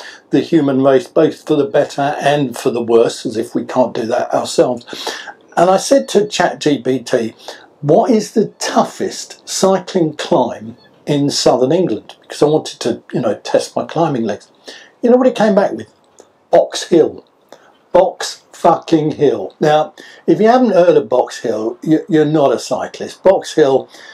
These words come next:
well, first of all, the clue is in the name. It's not a mountain. The second thing is, the clue is in the name. It's not a hill.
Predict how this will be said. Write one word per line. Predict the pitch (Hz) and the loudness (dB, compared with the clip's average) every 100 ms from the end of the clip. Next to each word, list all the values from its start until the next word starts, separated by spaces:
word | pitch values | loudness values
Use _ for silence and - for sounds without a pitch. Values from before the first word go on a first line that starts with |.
| - _ | -20 _
well, | 185 175 170 - | 4 4 2 -12
first | - 233 214 170 | 4 4 6 4
of | |
all, | 147 | 2
the | 139 | 2
clue | 131 - 156 | 0 2 4
is | 135 | 2
in | 120 107 | -2 -8
the | 104 | -6
name. | 95 - 117 | -6 -6 -12
It's | - | -6
not | 147 151 139 | 0 2 2
a | |
mountain. | 131 123 110 120 - - | 0 -2 -4 -8 -12 -12
The | 156 | -12
second | - 208 202 165 | 2 2 4 -4
thing | - 113 107 | -4 -6 -4
is, | 101 101 - - - - | -4 -6 -10 -18 -18 -2
the | - | -2
clue | - 165 143 | 2 4 4
is | 123 | 2
in | 135 | -2
the | 135 | 0
name. | 143 123 120 | 0 -2 -6
It's | 151 - | -10 -4
not | 147 151 135 | 0 2 2
a | 151 | 2
hill. | 170 151 113 | 2 2 2